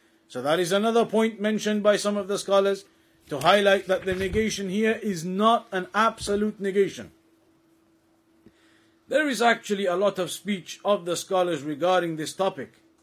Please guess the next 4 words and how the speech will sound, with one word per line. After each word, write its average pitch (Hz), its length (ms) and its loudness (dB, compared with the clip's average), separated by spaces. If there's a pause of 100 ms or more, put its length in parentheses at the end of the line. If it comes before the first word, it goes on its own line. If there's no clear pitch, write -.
(680)
of 143 500 2
contagion 175 920 0
and 143 200 -6
whether, 165 480 2